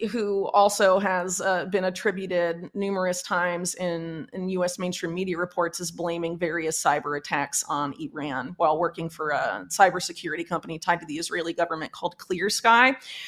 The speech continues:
Um, but the C T I League wasn't created, i-, its initial mission was, was not related to, to targeting mis-, alleged misinformation at all. It was, uh, a gr-,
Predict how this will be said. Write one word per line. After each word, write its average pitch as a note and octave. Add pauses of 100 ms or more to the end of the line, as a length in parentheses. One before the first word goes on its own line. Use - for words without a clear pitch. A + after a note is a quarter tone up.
(220)
Um, G#3+ (420)
but A3
the C4
C D4+
T D4+
I A3+
League A3
wasn't G#3+
created, G3 (200)
i-, G#3
its G#3+
initial A3+
mission G3
was, F#3
was G3+
not F#3
related F3+
to, - (160)
to E3+
targeting F3
mis-, F#3
alleged F3+
misinformation D#3+
at C3+
all. - (340)
It G#3+
was, G3
uh, F3 (220)
a F#3+
gr-, F#3